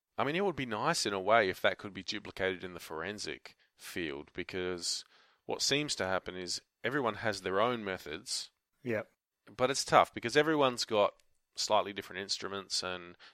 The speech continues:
Speaker 1: and people are looking for slightly different things as well, so.
Speaker 2: And every lab seems to have their own historical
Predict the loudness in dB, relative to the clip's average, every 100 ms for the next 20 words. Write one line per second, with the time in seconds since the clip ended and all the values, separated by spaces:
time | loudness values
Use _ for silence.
0 | -10 -4 -4 -2 -2 -4 -8 -12 -6 0
1 | 0 0 -8 -14 -14 -4 -4 -4 -12 -14
2 | -4 0 0 0 -2 0 -2 -6 _ _
3 | _ _ _ _ -2 0 2 4 4 2
4 | -4 -4 -6 -2 -2 -2 0 2 4 2
5 | 0 -6